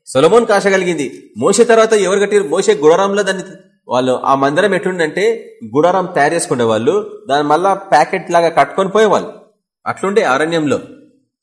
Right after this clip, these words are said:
కానీ సొలొమోన్కి, దావీదుకు ఆశ కలిగింది, కానీ దేవుడు దావీదుని కట్టనీయలేదు. దాని తర్వాత సొలొమోన్ కట్టిండు.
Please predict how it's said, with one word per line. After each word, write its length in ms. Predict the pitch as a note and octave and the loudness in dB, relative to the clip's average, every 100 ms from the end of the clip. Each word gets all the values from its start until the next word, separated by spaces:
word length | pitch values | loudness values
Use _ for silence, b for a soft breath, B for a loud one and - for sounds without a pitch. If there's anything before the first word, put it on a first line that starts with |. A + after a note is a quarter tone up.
| _ | _
కానీ 440 | D3 F3 A#3 - - _ _ _ - | -2 0 -2 -6 -18 _ _ _ -8
సొలొమోన్కి, 540 | - E3+ A#3 C4 B3 F3 B2+ | 0 2 4 4 4 2 2
దావీదుకు 460 | A#2 D3 A3+ A#3 G3 | 2 4 6 4 4
ఆశ 240 | E3+ F3 | 2 2
కలిగింది, 500 | F#3+ F3+ D#3+ C3+ G#2+ | 2 0 0 -2 -4
కానీ 200 | - D#3+ | -4 -4
దేవుడు 340 | D3+ C#3+ F#3 F#3 | -2 -2 0 2
దావీదుని 380 | C#3+ D#3 F3+ D#3+ | 4 2 2 0
కట్టనీయలేదు. 480 | D3 D#3+ D3+ B2 - - - _ _ _ B2 | 0 2 2 0 -4 -16 -20 _ _ _ -4
దాని 160 | D3+ | -2
తర్వాత 240 | E3 F3+ E3 | 0 -2 0
సొలొమోన్ 400 | E3+ G3+ A3 F#3 | 0 2 2 2
కట్టిండు. 300 | E3 D3+ | 0 -2